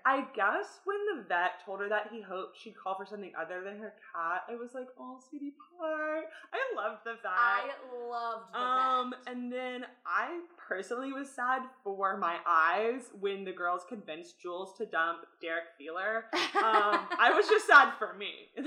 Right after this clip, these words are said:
Speaker 1: that he wasn't gonna be on the next episode.
Speaker 2: Yeah. So, I agree with you. This, the show is not sad at all, but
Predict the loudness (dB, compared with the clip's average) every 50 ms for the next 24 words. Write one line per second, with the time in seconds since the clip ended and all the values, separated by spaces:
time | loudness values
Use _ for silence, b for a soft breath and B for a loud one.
0 | 4 6 8 8 6 4 0 0 2 2 2 0 0 -2 -4 -4 -4 -6 -6 -4
1 | -4 -2 -2 -4 -2 -4 -4 -4 -4 -6 -8 -10 -12 -12 -12 -12 -14 -16 -16 -18
2 | -20 -20 -20 -20 _ -12 -10 -8 -6 -6 -6 -6 -10 B B B B B B _
3 | 0 4 4 6 6 6 4 4 0 -6 -16 -20 _ _ 4 4 4 4 2 0
4 | 0 -2 -4 -6 -8 -8 -8 -10 -12 -18 -20 _ _ _ 0 0 2 2 -2 -4
5 | -4 -4 -2 0 -2 0 0 0 0 0 0 0 0 0 0 0 0 -2 -4 -4
6 | -4 -2 -2 -2